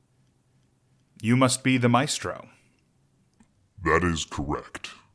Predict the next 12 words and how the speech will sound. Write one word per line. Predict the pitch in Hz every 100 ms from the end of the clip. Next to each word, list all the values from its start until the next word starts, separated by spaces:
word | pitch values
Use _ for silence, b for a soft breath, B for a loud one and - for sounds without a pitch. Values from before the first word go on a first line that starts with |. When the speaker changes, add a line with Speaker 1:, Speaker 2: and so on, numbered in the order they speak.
| _ _ _ _ _ _ _
Speaker 1:
Thank | 110 151 -
you | 90
for | - 107
reaching | 104 113 123
out. | 131 101 85 - _ _ _ _ _ _ _ _ -
Speaker 2:
Marketing | 82 80 - 76 76 76
is | 69 69
very | 76 87 90
important | 80 76 90 90 73 67
with | 71 -
new | 76 76 76
organizations. | 76 76 73 71 76 73 - 67 - - -